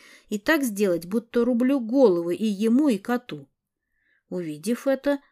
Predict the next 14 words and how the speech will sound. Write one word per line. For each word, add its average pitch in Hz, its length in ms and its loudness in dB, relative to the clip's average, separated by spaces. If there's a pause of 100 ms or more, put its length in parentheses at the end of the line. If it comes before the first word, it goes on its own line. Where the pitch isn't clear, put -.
(180)
Ромка 190 440 -4
подался 247 580 -2
назад, 202 580 0 (120)
а 170 140 -6
кот, - 500 -4
полагая, 226 500 2
будто 214 340 -2
Ромка 226 360 2
струсил, 165 760 -6 (220)
и 233 140 0
втайне, 196 560 -2
конечно, 226 580 -2
радуясь 143 600 -8
этому — 143 520 -14